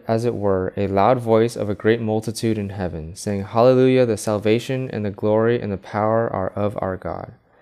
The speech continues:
For true and righteous are his judgments, for he has judged the great harlot who corrupted the earth with her fornication, and he avenged the blood of his slaves at her hand."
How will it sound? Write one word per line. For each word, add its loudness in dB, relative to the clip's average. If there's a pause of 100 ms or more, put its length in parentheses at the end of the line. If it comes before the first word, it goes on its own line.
(420)
For -6
true 0
and -2
righteous 2
are 0
his -2
judgments, 0
for -8
he -2
has 0
judged 6
the 0
great 4
harlot 2
who -2
corrupted 0
the -2
earth -4
with -8
her -6
fornication, -6 (520)
and -6
he 0
avenged 0
the -4
blood 2
of -2
his -4
slaves -2
at -6
her -10
hand." -12